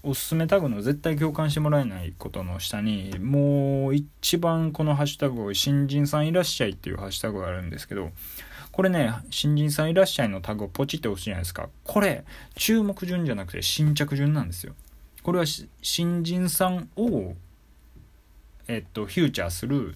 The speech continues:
タグなんで、おそらく新着順を普通の並びにしてるんですよね。ただ、ただですよ。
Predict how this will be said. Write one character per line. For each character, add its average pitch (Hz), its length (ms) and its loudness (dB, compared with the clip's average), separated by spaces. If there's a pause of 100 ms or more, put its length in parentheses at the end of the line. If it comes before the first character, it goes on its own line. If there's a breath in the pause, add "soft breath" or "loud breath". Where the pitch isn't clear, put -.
タ 117 140 -4
グ 117 100 0
な 107 140 -2
ん 104 100 -4
で、 110 300 -6
お 127 100 -6
そ 139 100 -4
ら 143 120 4
く 139 140 0
新 143 360 0
着 139 460 -2
順 131 440 -4 (540)
を 202 200 4 (800 loud breath)
普 - 120 -8
通 131 160 0
の 117 200 2 (1000)
並 120 300 4
び 98 60 -2
に 90 60 -6
し 87 60 -6
て 113 80 -4
る 101 100 -6
ん 85 40 -8
で 87 80 -10
す - 60 -12
よ 87 80 -8
ね。 135 180 -6 (280)
た 160 140 0
だ、 165 300 -2 (360 soft breath)
た 175 140 -2
だ 196 160 4
で 131 100 -2
す - 200 -8
よ。 - 140 -10